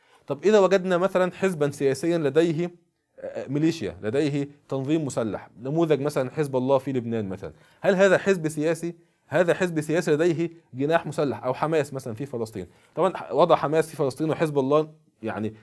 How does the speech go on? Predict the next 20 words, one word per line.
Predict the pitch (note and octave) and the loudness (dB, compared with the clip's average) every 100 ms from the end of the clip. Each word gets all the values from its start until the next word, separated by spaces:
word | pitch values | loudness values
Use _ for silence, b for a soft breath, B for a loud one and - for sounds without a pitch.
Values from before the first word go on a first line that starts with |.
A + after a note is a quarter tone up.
| - | -10
نتيجة | A2 E3 D#3 - | 0 2 2 2
وجود، | B2 C3 D3 C3 - | -2 0 -2 -2 -10
آه، | - | -8
آه، | - G#2 G2+ E2 F#2+ F#2 | -6 -6 -6 -6 -6 -6
آه، | b b _ B2 | b b _ -12
إشكالية | - D3+ F3 | 0 2 2
الاحتلال | C#3 - C3 D3+ C#3+ | -2 -8 2 2 4
هذه | C#3+ D3+ | 2 2
قضية | D3+ C3 C#3+ A#2+ | 2 2 4 2
أخرى، | A2+ - - b b | -4 -10 -14 b b
لكن، | A#2+ D3 D3+ C#3+ - - | -2 0 0 -2 -6 -10
آه، | - A2 G#2+ | -6 -4 -2
تقنيًا | A2 - E3 E3+ F3+ A2+ F#2 | -2 0 2 2 2 0 0
هل | C#3+ G3 | 0 2
يسمى | D#3+ F3+ F3 C#3+ | 2 2 2 0
هذا | D#3+ D#3+ | 2 2
حزب | - E3 D#3 C3 | 0 -4 -4 -8
سياسي | C3+ D#3 D#3 D3+ | -2 -2 -2 -4
أم | A2 F#2+ | -6 -8
لا؟ | D2+ | -10